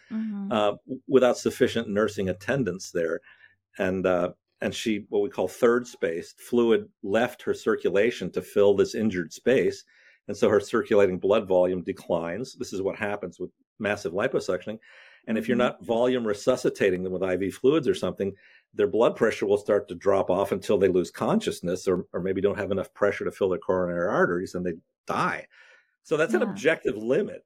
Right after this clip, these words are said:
Speaker 2: to what you can do in terms of liposuctioning. There are objective limits to breast augmentation. Uh, you know, y-, y-, you can use, uh, you know, a,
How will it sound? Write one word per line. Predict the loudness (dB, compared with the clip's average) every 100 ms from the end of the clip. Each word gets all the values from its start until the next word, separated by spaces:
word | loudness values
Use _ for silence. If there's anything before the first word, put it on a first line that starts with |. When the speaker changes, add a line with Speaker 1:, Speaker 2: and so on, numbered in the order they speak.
| -2
Speaker 2:
to | 2
what | 2 2
you |
can | 0 2
do | 4
in | 4
terms | 2 0 2
of |
liposuctioning. | 2 2 4 4 4 0 -6 -12 -16 _ _ _ _
There | 4
are | 4
objective | 4 2 2 4
limits | 4 4 0
to | 0
breast | 4 4 2
augmentation. | 0 0 -2 -4 -4 -2 -6 -6
Uh, | -6
you | -4 2
know, | 4
y-, | 2 -2 -10 -12
y-, | -14 -4
you | -2
can | 0 0
use, | 2 4 4 2 -4 _ _ -6
uh, | -2 -2 -2
you | 0
know, | 2
a, | 2